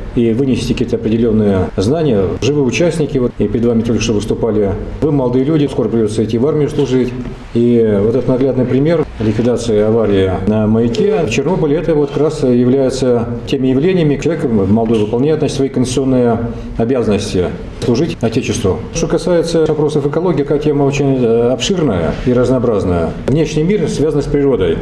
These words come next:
Но мы являемся, к сожалению, потребителями. То есть мы хотим от нее взять, но большей частью не отдавать ничего природе. Это поехать на природу, там, значит, костер разжечь, там что-то еще. Вот такое бытовое восприятие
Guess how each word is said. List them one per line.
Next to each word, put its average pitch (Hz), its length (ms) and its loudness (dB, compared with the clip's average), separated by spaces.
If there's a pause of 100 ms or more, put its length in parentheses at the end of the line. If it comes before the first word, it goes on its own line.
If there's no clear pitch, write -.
Но 165 100 2
мы 180 140 2
являемся, 180 400 2
к 123 40 -2
сожалению, 147 580 2 (100)
потребителями. 147 640 0
То - 160 -4
есть 135 160 -2
мы 202 80 2
хотим 160 340 0
от 127 300 -2
нее 156 140 2
взять, 127 320 0 (100)
но 135 300 2
большей 143 340 -2
частью 165 320 0
не 147 80 2
отдавать 147 380 0
ничего 135 200 0
природе. 135 440 0 (240)
Это 175 180 -2
поехать 147 440 -2
на 131 180 2
природу, 156 380 2
там, 143 160 0
значит, 135 280 0
костер 139 340 0 (220)
разжечь, 151 400 2
там 127 160 -2
что-то 143 200 -2
еще. 175 300 0 (200)
Вот 151 160 -2
такое 151 480 2
бытовое 170 400 0
восприятие 147 520 0